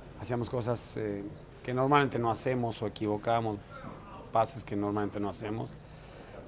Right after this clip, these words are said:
Pero ya en la reflexión del medio tiempo salimos mejor a la segunda parte, cambiamos el dibujo también.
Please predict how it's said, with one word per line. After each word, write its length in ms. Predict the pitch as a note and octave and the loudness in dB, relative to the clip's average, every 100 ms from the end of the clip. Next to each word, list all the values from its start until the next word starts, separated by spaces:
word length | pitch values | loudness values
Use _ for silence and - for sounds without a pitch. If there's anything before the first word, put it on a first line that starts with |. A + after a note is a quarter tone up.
| - | 4
Pero 180 | A#2+ A#2+ | 6 8
ya 360 | C3 C3+ C3 | 10 12 10
en 80 | A#2 | 10
la 100 | A2+ | 8
reflexión 360 | A2 A2 B2+ C3 | 8 4 4 4
del 100 | B2 | 4
medio 220 | B2+ A#2+ | 4 2
tiempo 380 | C#3 C#3 B2+ B2 | 2 2 2 0
salimos 260 | A#2+ B2 A2+ | 2 2 2
mejor 180 | G2+ | 2
a 40 | A#2+ | 2
la 60 | |
segunda 200 | A2 A2+ | 2 0
parte, 280 | G#2+ B2+ A2+ | 4 4 4
cambiamos 420 | A2 A2 A#2 A2 A2 | 0 0 0 0 -2
el 100 | G2+ | 0
dibujo 380 | G#2 A#2+ A2 | 2 2 0
también. 420 | G#2+ G#2+ A2+ C3 | -2 -2 -2 -2